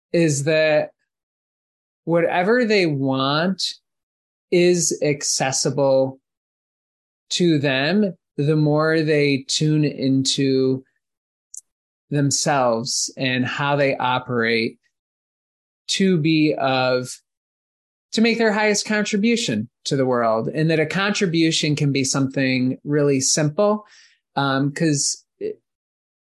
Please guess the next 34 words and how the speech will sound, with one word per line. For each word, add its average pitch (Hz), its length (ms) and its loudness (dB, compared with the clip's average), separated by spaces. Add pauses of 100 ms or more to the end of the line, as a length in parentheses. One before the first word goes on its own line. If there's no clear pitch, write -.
in 170 140 0
the 156 100 0
past, 175 760 -2 (340)
for 170 240 -2
me, 151 640 0 (460)
I 160 160 2
always 160 260 0
thought 147 240 0
I 143 80 0
needed 143 320 0
to 139 120 -2
contribute 135 760 -2
in 127 400 -2
such, - 320 -4
like, 135 180 -2
a 135 60 -2
huge 147 420 0
way 135 380 2
to 147 160 -4
really 139 320 0
make 135 260 0
a 123 40 -2
difference. 180 840 -2 (1120)
And 262 100 2
that's 302 220 2
still 190 340 2
doable. 147 760 2 (260)
However, 190 760 0 (480)
just 190 340 0
the 170 100 0
people 208 600 2
in 170 180 0
your 139 200 2
life 135 600 0